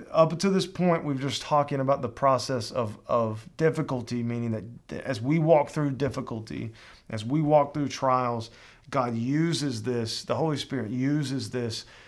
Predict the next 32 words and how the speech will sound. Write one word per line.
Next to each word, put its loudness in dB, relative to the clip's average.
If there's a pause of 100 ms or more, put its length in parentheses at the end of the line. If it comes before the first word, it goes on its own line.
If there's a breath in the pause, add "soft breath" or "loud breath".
(140 loud breath)
to -6
kill 4
the 0
old 0
man -2
in -4
us -2
and -6
to -8
raise -2
up -4
the -6
new -2
one -4
and -6
to -8
kill, -2 (340 loud breath)
uh, 0
this -8
death, 0
uh, -2
the -10
sinful 0
life, 0 (140)
so -4
that -8
the -4
new 0
life 0
in -6
Christ -2 (280 loud breath)
lives. 0